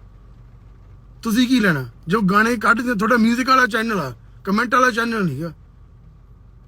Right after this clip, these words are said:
ਸੋ ਹੁਣ bro, ਮੈਂ ਵੇਟ ਕਰ ਰਿਹਾ, ਮੈਂ,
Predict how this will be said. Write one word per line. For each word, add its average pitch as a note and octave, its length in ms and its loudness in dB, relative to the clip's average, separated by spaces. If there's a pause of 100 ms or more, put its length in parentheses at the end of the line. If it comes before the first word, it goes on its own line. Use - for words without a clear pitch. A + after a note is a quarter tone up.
(1400)
ਸੋ F#3 140 -4
ਹੁਣ G#3+ 180 -2
bro, B3+ 300 0 (160)
ਮੈਂ F#3+ 160 2
ਵੇਟ G3+ 260 2
ਕਰ G#3 200 -2
ਰਿਹਾ, G#3 200 -4 (140)
ਮੈਂ, G#3 360 0